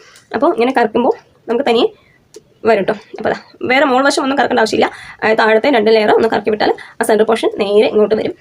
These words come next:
അപ്പോൾ ഈ കോർണർ വശവും സെൻട്രൽ പോർഷനും ഒരേ കളറായി കിട്ടും കേട്ടോ. അപ്പോൾ നമുക്ക് ഇവിടെ വൈറ്റ് ആണ്. അപ്പോൾ ഈ വൈറ്റ് ഏത് വശത്തേക്കാണോ തിരിഞ്ഞ്, ഏ, കിടക്കുന്നത് ആ വശത്തേക്ക്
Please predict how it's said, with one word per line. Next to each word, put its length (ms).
അപ്പോൾ 160
ഈ 100
കോർണർ 320
വശവും 220
സെൻട്രൽ 220
പോർഷനും 240
ഒരേ 200
കളറായി 240
കിട്ടും 120
കേട്ടോ. 120
അപ്പോൾ 160
നമുക്ക് 180
ഇവിടെ 180
വൈറ്റ് 220
ആണ്. 100
അപ്പോൾ 160
ഈ 120
വൈറ്റ് 280
ഏത് 160
വശത്തേക്കാണോ 460
തിരിഞ്ഞ്, 180
ഏ, 160
കിടക്കുന്നത് 300
ആ 100
വശത്തേക്ക് 320